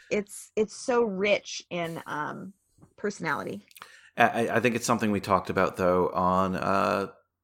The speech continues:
Speaker 2: Kid ninety, right? Like, it's kind of that thing, like, if, if you're in, if you're in with whatever it
Speaker 1: Yep.
Speaker 2: was, you're in. And if you're not, oh well. But that's something I love about this podcast, discovering those things.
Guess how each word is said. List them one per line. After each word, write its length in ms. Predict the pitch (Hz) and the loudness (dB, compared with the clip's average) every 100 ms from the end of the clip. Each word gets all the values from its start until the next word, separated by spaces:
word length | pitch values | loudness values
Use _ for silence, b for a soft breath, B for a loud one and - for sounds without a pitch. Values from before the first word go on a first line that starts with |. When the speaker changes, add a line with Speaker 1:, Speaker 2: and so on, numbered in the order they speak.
| _ | _
Speaker 2:
Kid 200 | - 123 | 2 4
ninety, 420 | 107 131 147 90 57 | 6 6 4 -2 -2
right? 280 | 80 110 | 0 0
Like, 280 | 95 82 78 - _ _ _ _ _ - | 0 -2 -6 -18 _ _ _ _ _ -16
it's 140 | - | -8
kind 220 | 127 123 | 0 4
of 80 | 123 | 4
that 120 | 107 | 2
thing, 160 | 123 123 | 2 0
like, 180 | 95 92 | -2 -2
if, 140 | 95 | -4
if 140 | 107 98 | -6 -2
you're 180 | 92 98 | 2 2
in, 240 | 107 107 - | 2 -2 -6
if 160 | 104 | -2
you're 140 | 101 117 | 2 2
in 160 | 131 | 4
with 120 | 135 - - - | 0 -2 -14 -2
whatever 340 | 113 113 123 | 2 4 4
it 20 | 110 | 4
Speaker 1:
Yep. 60 | |
Speaker 2:
was, 340 | 143 320 185 - _ - | 4 4 2 -8 _ -6
you're 160 | 107 98 | 0 2
in. 160 | 80 | 2
And 100 | 80 87 | -4 -4
if 80 | |
you're 140 | 101 101 | -2 4
not, 320 | 117 135 - - _ _ - - | 4 4 0 -18 _ _ -4 4
oh 100 | 107 | 6
well. 160 | - | 8
But 160 | 135 - | 8 6
that's 200 | 143 - | 2 0
something 260 | - 143 135 | 2 4 6
I 60 | |
love 240 | 113 98 87 | 8 6 6
about 140 | 67 | 0
this 120 | - - | -6 -2
podcast, 440 | 76 71 71 - | -2 0 -4 -6
discovering 480 | - - 71 71 62 | -6 -4 -4 -6 -8
those 200 | 52 - | -10 -8
things. 360 | - - - | -10 -12 -18